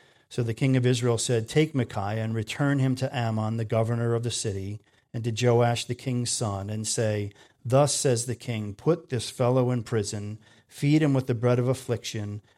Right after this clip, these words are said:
and water of affliction until I come in peace.'" But Micaiah said, "If you ever return in peace,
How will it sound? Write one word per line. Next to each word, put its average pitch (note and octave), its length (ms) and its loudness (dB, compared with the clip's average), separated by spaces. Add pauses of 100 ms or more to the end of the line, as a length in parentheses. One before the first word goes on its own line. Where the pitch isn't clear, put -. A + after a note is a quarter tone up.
and A2 200 -2
water A#2+ 360 6
of G#2 100 0
affliction A2+ 540 -6
until A2 340 -4
I B2+ 180 2
come B2 260 -4
in A2 120 -2
peace.'" - 580 -12 (840)
But A2 100 -4
Micaiah B2 540 2
said, G#2 460 -2
"If A#2 260 -6
you C3+ 320 0
ever G2 560 -2 (140)
return G#2 540 -6
in G#2+ 140 -6
peace, - 600 -14